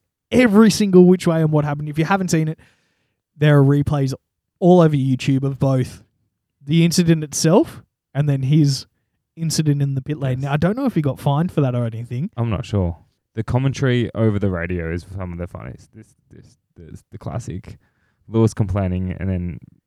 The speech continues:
Speaker 2: Seb just, "This is not fair."
Speaker 1: Oh, yeah, Seb was
Speaker 2: Just,
Speaker 1: not happy.
Speaker 2: just focus.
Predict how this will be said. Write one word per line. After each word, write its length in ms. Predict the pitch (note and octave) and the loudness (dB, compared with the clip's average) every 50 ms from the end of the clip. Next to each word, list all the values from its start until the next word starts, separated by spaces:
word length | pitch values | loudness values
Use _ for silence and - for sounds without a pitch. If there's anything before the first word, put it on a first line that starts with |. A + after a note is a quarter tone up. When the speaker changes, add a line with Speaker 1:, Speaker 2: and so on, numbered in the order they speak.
| _ _ _ _ | _ _ _ _
Speaker 2:
Seb 320 | _ _ - G2 F2 F2 F2+ | _ _ -10 -10 -8 -8 -8
just, 160 | F#2+ - - D#3+ - _ _ | -10 -12 -12 -14 -18 _ _
"This 180 | - D4+ C#4+ - | -20 -20 -18 -16
is 40 | |
not 220 | D3 D3+ F#3+ - - | -12 -10 -10 -10 -10
fair." 480 | - - G3+ G#3+ G#3 C#3+ A2 B2 - _ _ _ _ _ _ _ - | -10 -10 -10 -8 -6 -6 -6 -8 -10 _ _ _ _ _ _ _ 2
Speaker 1:
Oh, 200 | F3 E3+ D#3 D3 | 4 4 4 4
yeah, 200 | D3 D3+ D3+ B2+ | 2 -2 -4 -4
Seb 320 | - - F3 E3+ E3+ E3 | -4 -4 -4 -4 0 2
was 120 | D#3+ D3 C3 | 2 2 2
Speaker 2:
Just, 80 | C#3+ | 2
Speaker 1:
not 80 | C#3 C3+ | -2 0
happy. 160 | C3+ C3+ D#3 E3+ | 0 2 2 0
Speaker 2:
just 120 | A#2 G#2 | 0 0
focus. 580 | - F3 E3 F3 - - B2+ F#2+ F2+ - - | 0 0 2 2 0 0 -2 -4 -4 -6 -12